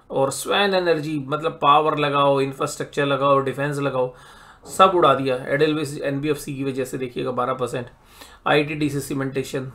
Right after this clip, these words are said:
म, बारह परसेंट, काईटेक्स गारमेंट बारह परसेंट, फिलाटेक्स टेक्सटाइल वाले शेयर्स भी आज नीचे थे। इंडिया निपोन बारह परसेंट, जिंदल साह बारह परसेंट,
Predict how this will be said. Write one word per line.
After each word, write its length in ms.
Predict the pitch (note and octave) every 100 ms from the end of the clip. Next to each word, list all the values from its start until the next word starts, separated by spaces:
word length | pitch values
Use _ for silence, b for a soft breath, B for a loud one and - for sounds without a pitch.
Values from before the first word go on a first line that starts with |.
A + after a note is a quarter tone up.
| -
म, 280 | C#3+ C3+ B2
बारह 220 | B2+ C3
परसेंट, 420 | B2+ B2 C3 B2+ - _ B B B B -
काईटेक्स 460 | C3 D3+ E3 E3+ D3
गारमेंट 440 | C3+ C3 C3+ C3+ - - -
बारह 420 | - B2 C3 C3+
परसेंट, 420 | C3 B2+ C3 C3
फिलाटेक्स 640 | - D3+ D3 C#3+ C#3+ -
टेक्सटाइल 380 | C3+ - D3+ D3
वाले 180 | C#3 C3+
शेयर्स 260 | C#3+ B2
भी 100 | C#3
आज 120 | C3 B2
नीचे 320 | B2 A#2+ A#2
थे। 140 | B2+ - B B B B - D#3+
इंडिया 280 | E3 F3 E3+
निपोन 380 | D#3+ D3+ D#3
बारह 240 | C3+ C3 C#3
परसेंट, 420 | C3 C3 C3 B2 - -
जिंदल 400 | C3+ C3+ D3 D#3+
साह 200 | D3+ D3+
बारह 220 | C3+ C3 B2+
परसेंट, 300 | B2+ C3+